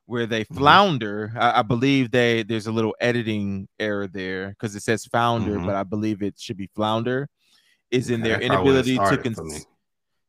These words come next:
Speaker 1: Right. Where they flounder is
Speaker 2: <laughs>
Speaker 1: their inability to conceive a blackness that exists independent of what white audiences think. At the
Speaker 2: I'm
Speaker 1: end of
Speaker 2: still with it.
Speaker 1: Prophets, right, which is, uh, Brandon Taylor's short story that he wrote in twenty twenty-one,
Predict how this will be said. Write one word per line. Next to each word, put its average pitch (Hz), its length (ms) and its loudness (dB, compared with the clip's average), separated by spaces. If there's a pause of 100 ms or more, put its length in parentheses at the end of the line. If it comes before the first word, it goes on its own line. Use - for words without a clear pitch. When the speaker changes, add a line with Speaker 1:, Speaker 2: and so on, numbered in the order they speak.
(160)
Speaker 1:
Right. 95 200 -6
Where 120 180 -2
they 131 140 2
flounder 156 500 0
is - 240 2
Speaker 2:
<laughs> - 20 -16
Speaker 1:
their 165 160 6
inability 120 540 -2
to - 180 -6
conceive 120 580 -6
a 101 120 -8
blackness 113 680 -4
that 110 180 -8
exists 110 560 -10
independent 120 540 -8
of 101 140 -8
what 107 300 -4
white 104 240 -4
audiences 101 680 -8
think. 92 220 -12 (460)
At 101 120 -8
the 110 100 -8
Speaker 2:
I'm 113 100 -4
Speaker 1:
end 143 120 -4
of 151 120 0
Speaker 2:
still 87 80 -8
with 85 100 -6
it. 135 40 -2
Speaker 1:
Prophets, 117 800 -2
right, 107 220 -2
which 107 220 -8
is, 104 260 -12
uh, 104 280 0
Brandon 107 300 -4
Taylor's 104 280 -6
short 107 220 -4
story 117 260 -2
that 107 80 -2
he 101 80 -4
wrote 101 140 -4
in 98 80 -8
twenty 104 180 -14
twenty-one, 104 640 -8